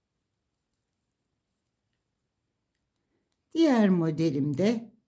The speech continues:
iki düzüm vardı. Bir tane düz örüyorum.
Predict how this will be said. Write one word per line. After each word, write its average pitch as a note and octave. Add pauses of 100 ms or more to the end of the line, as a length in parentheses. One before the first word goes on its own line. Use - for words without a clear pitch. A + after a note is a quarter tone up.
iki C4+
düzüm E3
vardı. D#3
Bir C#4+
tane D3
düz C#3+
örüyorum. A3